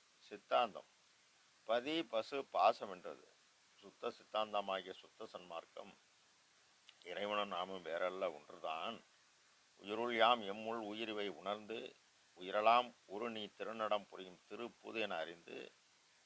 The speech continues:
ஜீவகாருண்ய ஒழுக்கமாகிய உயிர்கருணை செய்ய செய்ய மரணமிலா பெருவாழ்வு வாழ்ந்திடலாம். புனைந்துரையேன் பொய் புகழேன் சத்தியம் செய்து சொல்கின்றேன்" என்கின்றார். "புண்ணியரே நுமது பாதாந்தம் அறிவித்தீர்."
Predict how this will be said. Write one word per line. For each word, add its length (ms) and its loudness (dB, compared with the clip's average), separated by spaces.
ஜீவகாருண்ய 600 10
ஒழுக்கமாகிய 760 0
உயிர்கருணை 800 -2
செய்ய 400 -8
செய்ய 560 -10
மரணமிலா 500 6
பெருவாழ்வு 540 -2
வாழ்ந்திடலாம். 920 -6
புனைந்துரையேன் 840 0
பொய் 160 -6
புகழேன் 540 -4
சத்தியம் 520 -6
செய்து 300 -8
சொல்கின்றேன்" 720 -14
என்கின்றார். 560 -14
"புண்ணியரே 600 2
நுமது 460 -4
பாதாந்தம் 640 8
அறிவித்தீர்." 640 -6